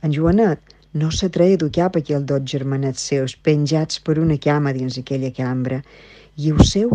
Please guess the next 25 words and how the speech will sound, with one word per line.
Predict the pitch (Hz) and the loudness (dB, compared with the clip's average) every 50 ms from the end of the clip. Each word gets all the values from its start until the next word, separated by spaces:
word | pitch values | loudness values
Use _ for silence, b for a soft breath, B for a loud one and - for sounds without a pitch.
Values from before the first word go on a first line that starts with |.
| - | 0
cap | - - 165 143 135 - 160 | 0 0 0 0 0 0 0
no | 151 165 170 | 0 0 0
parava | 165 180 170 185 208 220 220 202 | 2 2 2 4 2 4 2 2
de | 175 180 170 | 0 0 -4
filar | - - 226 202 175 143 139 156 b b b b b b b b _ - | -2 -2 0 2 2 0 -2 -4 b b b b b b b b _ 2
com | 165 170 190 | 2 4 4
ho | 208 202 | 4 2
faria | - - 262 247 240 190 156 143 143 | 2 0 0 0 0 0 2 0 0
per | 135 - 147 139 - | 0 -2 -4 -4 0
treure-los | - 151 143 135 151 147 147 147 156 151 156 | 0 0 0 2 2 2 2 4 2 2 2
d'allà | 143 151 147 143 139 139 | 0 0 0 0 0 2
dins, | 175 233 262 208 - - b b b b b | 2 2 2 2 0 -4 b b b b b
que | - - | -4 -2
el | 143 131 | -2 -2
gigant | - 135 127 127 147 147 151 151 | -2 -4 0 0 2 2 2 0
no | 151 143 | 0 -2
s'entemés | - - 160 156 156 190 196 208 202 180 180 180 - B B B B B | -2 -2 -2 0 0 2 2 4 4 4 2 0 -4 B B B B B
i | - 165 | -2 0
no | 156 147 139 139 | 0 2 0 0
li | 147 | -2
penjàs | 143 139 151 151 151 147 139 151 143 143 147 | -2 -2 -2 0 0 0 0 0 0 0 0
a | 151 147 143 | 0 2 0
ell | 143 143 | 0 0
per | - 226 208 | -2 -4 -6
compostura. | - - 135 127 127 - 135 139 - - - 311 262 160 117 | -4 -6 -6 -6 -4 -6 -8 -8 -6 -6 -4 -4 -4 -4 -6